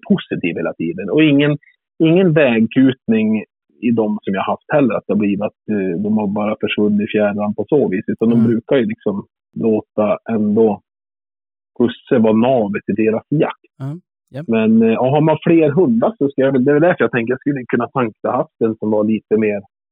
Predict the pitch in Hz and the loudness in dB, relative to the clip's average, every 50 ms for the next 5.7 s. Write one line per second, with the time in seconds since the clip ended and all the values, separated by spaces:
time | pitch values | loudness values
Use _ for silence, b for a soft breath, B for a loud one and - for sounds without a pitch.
0 | _ - - - 107 110 127 127 107 95 95 107 110 - - 180 151 113 92 _ | _ -20 -16 -8 -2 0 2 2 2 -2 -4 -6 -10 -4 0 0 0 0 0 _
1 | - - 107 110 - - 113 113 - - 143 139 131 - 143 135 - 180 175 - | -6 -4 -4 -4 -2 -2 -2 -2 -2 -2 -4 -4 -2 -2 -4 -2 0 0 0 0
2 | _ - - 147 147 147 147 151 151 190 185 143 113 110 110 110 107 _ - 123 | _ -4 -4 -2 0 0 -2 -2 0 -2 0 0 0 0 0 0 -2 _ -2 -2
3 | 117 110 110 - - 143 139 127 110 101 101 101 104 101 - 101 95 98 - - | -2 -2 -2 -2 0 0 0 0 -2 -4 -6 -10 -10 -10 -12 -12 -12 -12 -6 -4
4 | 107 107 107 107 107 110 110 113 110 - - - 95 95 - 104 104 107 107 101 | 0 0 0 0 -2 -4 -2 -4 -4 -6 -8 -16 -14 -10 -8 -4 -2 -2 -2 -2
5 | 101 107 101 92 _ - 117 110 107 107 107 104 98 | -2 -4 -6 -8 _ -4 -2 -2 0 0 -2 -4 -6